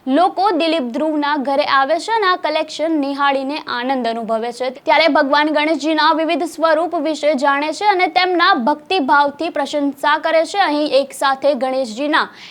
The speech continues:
એવા સ્વરૂપો જોવા મળશે, જે કદાચ તમે પહેલી વખત જોયા હશે. ત્યારે દિલીપભાઈની આ માન્યતા પણ ખૂબ જ રસપ્રદ છે.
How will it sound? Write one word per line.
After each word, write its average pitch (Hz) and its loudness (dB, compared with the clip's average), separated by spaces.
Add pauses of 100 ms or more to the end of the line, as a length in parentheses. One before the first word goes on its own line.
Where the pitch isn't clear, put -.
(140)
એવા 359 4
સ્વરૂપો 339 2
જોવા 320 2
મળશે, 311 -4
જે 302 -2
કદાચ 311 0 (120)
તમે 302 0
પહેલી 277 0
વખત 262 -6
જોયા 302 2
હશે. 302 -4
ત્યારે 285 0
દિલીપભાઈની 254 -4
આ 247 -6
માન્યતા 254 -4
પણ 277 -6
ખૂબ 302 0
જ 381 2 (400)
રસપ્રદ 277 0
છે. - -12